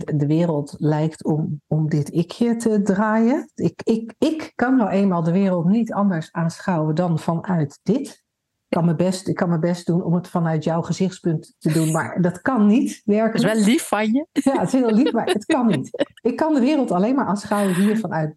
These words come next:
Speaker 1: vanuit mij, zeg maar. Dus helemaal logisch dat we dat ook als zodanig ervaren. Wat we volgens mij heel vaak niet zien, is hoe verschrikkelijk veel onzekere en angstige gedachten er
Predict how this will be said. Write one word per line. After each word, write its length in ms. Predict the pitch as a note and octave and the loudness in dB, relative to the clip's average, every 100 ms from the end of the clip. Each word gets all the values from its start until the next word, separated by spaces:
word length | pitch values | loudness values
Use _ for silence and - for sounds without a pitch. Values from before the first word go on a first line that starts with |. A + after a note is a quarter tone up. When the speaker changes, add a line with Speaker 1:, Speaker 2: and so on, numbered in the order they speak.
| _ | _
Speaker 1:
vanuit 400 | _ F3+ D3+ C3+ | _ -2 0 0
mij, 180 | C#3+ B2 A#2 - - - _ - | 0 -2 -6 -12 -18 -20 _ -8
zeg 240 | - - | -8 -6
maar. 240 | G#2+ A2+ _ _ - _ | -8 -8 _ _ -20 _
Dus 260 | - A3+ D4+ | 0 0 2
helemaal 320 | F#3+ B3 D4 | 2 2 2
logisch 440 | E3 E3+ G#3 D4 D4 | 2 0 0 -2 -2
dat 200 | A3 G#3+ | -2 -2
we 60 | |
dat 260 | G3+ F#3+ F#3+ | -2 -2 -2
ook 140 | F#3 | -4
als 180 | - E3+ | -4 -6
zodanig 420 | - E3 D#3 D3+ | -4 -2 -2 -2
ervaren. 580 | - - B3+ G#3+ C3+ - _ _ _ _ _ _ | -4 -4 -4 -4 -4 -8 _ _ _ _ _ _
Wat 200 | G#3 C4 | -2 0
we 100 | A3+ | 0
volgens 360 | - A#3+ G3 | 0 -2 2
mij 300 | G3 C4+ D4 | 2 4 4
heel 220 | G#3 C4+ C#4 | 4 2 2
vaak 300 | A3 G3 G#3 | 0 0 2
niet 240 | F#3+ F3 | 2 0
zien, 580 | - C4 D#3 C4 - - _ _ _ | 0 0 2 2 0 -10 _ _ _
is 220 | G3+ F#3+ | -2 -2
hoe 480 | - F3+ B3 D#4+ D#4 | 0 2 4 2 -2
verschrikkelijk 880 | - F#3+ - - F3 C4 C4 G#3+ - | -2 -4 -2 -2 0 2 0 -2 -2
veel 300 | - G#3+ B3 | -2 0 0
onzekere 640 | F3+ F3+ F#3+ A#3+ A#3 F#3+ | 2 2 2 0 -2 -2
en 180 | F3 E3+ | -2 0
angstige 440 | G#3 A#3 - - | 0 -2 -4 -6
gedachten 580 | D#3+ - C3 C4 - - | -4 -4 -4 -4 -6 -6
er 340 | - C#3 B2+ | -2 -2 -4